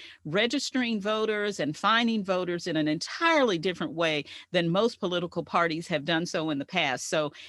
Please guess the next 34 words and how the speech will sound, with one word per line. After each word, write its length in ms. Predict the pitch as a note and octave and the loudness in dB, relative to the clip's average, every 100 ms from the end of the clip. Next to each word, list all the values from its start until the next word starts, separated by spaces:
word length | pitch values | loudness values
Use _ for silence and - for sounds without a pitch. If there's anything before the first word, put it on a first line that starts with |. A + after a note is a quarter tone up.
| - - | -20 4
it's 220 | A#3 - | 4 4
well 300 | D#3 G#3+ A#3 | 0 2 2
worth 260 | G#3+ F#3+ G3 | 0 -2 -2
a 80 | |
read 320 | D#3+ F#3 F#3 E3+ | -4 -4 -4 -4
to 160 | - | -2
understand 560 | F3 F3+ F3 - E3+ E3 | 0 -2 -4 -2 -2 0
her 160 | G3 | -2
strategy 760 | G3 - F#3+ F3+ E3+ D3+ E3 D3+ | -4 0 2 2 0 -4 -6 -4
and 180 | F3 E3 | -2 -2
to 140 | - | -4
just 340 | E3+ G#3 C#4 - | -2 -2 -2 -2
know 520 | E3 F3+ A3 C#3 C3+ - - - | 0 2 2 2 0 -8 -18 -14
that 280 | E3+ F3 E3 - | 2 4 4 0
this 260 | A3 D4+ | -2 -2
is 140 | G3 F3 | -4 -4
an 80 | |
individual 680 | F3+ F#3+ D#3+ F3+ E3+ E3+ D#3+ | -2 -2 -2 -4 -2 -4 -4
who 200 | D#3 E3 | -2 -2
is 220 | D3+ C3+ - | -2 -8 -4
absolutely 540 | E3 G3 - F#3+ D3+ D#3 | 0 0 -2 -6 -4 -6
brilliant. 520 | E3 E3 D3 - - | -2 -2 -2 -6 -4
Now, 180 | F3+ F#3+ | -2 0
the 120 | D#3 | -2
second 420 | - C4 C#4+ D4 | 0 0 2 2
book 280 | G3+ D#3 - - - - - | 2 0 -2 -10 -20 -12 -2
that 180 | E3+ - | -2 0
I'm 260 | E3+ F#3+ | 0 0
recommending 540 | F#3+ D#3 D#3 D#3 D3+ D3 | -2 -2 -2 0 0 -2
is 240 | E3+ D#3+ | -4 -6
titled 420 | - F#3 D#3 D#3 | -4 -2 -2 -2
The 160 | C#3 D3 - | -4 -8 0
Organ 460 | G3+ C4 A#3+ F3 F3 | 6 6 6 -2 -4
Thieves, 440 | C#3 F2+ - - | -8 -8 -10 -12